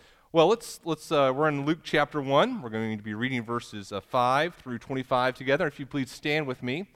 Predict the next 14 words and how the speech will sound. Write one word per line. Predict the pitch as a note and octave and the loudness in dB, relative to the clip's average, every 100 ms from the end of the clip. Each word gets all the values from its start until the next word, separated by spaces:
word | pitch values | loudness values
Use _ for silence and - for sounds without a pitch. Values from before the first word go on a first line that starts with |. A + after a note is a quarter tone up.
| _ _ _ G#2+ | _ _ _ -6
as | G#2+ | -6
we | A2+ G#2+ - | -4 -8 -8
read | A2 B2+ B2 A#2+ A#2+ | -4 -2 -2 -4 -10
the | |
Gospel | A2+ G#2 G#2+ - G#2+ | 0 2 2 -2 -8
of | G2+ G2+ | -8 -4
Luke, | G#2 G2+ - | -4 -4 -10
the | |
story | - - G#2 G2 | -18 -8 -4 -4
of | F#2 | -2
Zechariah | G2 G2 F2+ F2+ | -4 -2 -2 -2
and | F#2 | -4
Elizabeth | F#2+ F#2 F2 - | -8 -10 -16 -18
together. | F2 F2 E2+ D#2+ | -8 -6 -6 -8